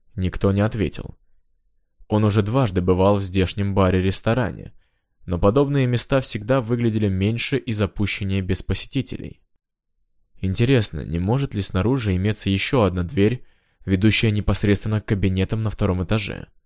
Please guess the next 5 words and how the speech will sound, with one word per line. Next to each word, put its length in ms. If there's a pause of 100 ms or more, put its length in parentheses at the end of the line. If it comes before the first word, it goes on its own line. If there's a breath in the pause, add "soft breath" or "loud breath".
(1080)
Внезапно 580
послышались 560
звуки 360
органной 440
музыки. 640